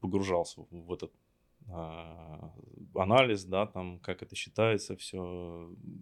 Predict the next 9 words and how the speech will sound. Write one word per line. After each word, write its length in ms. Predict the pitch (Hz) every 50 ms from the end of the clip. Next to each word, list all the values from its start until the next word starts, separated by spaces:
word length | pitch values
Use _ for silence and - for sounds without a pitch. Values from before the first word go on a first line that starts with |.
| - - _ _ _
как 300 | - - 95 95 - -
считать 440 | - - - - - 98 95 92 -
стоимость, 1080 | - - - - - - - - - - _ 110 110 110 104 95 92 95 95 - -
там, 180 | - 95 90 92
разработки, 680 | 95 90 95 90 90 90 92 90 - - - - - - - - - - - - - _ _ _
как 180 | - 104 104
считать 320 | - - 110 - 107 101 -
стоимость 460 | - - 113 107 104 104 98 - -
поддержки, 760 | - 101 101 101 95 101 98 95 92 - - - - 85